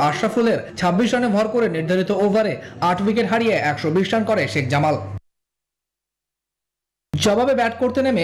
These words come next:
মাহমুদুল হাসান তেত্রিশ ও রায়হান রহমান ছত্রিশ রান করলেও ইবাদত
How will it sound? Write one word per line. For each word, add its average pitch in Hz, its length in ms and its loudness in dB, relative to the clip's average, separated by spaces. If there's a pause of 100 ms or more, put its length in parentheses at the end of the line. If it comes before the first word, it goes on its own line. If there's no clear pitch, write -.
মাহমুদুল 185 360 2
হাসান 180 260 0
তেত্রিশ 214 400 0 (120)
ও - 100 -2
রায়হান 175 340 2
রহমান 220 280 2 (260)
ছত্রিশ 220 420 0
রান 254 100 2 (100)
করলেও 240 240 2 (120)
ইবাদত 175 300 2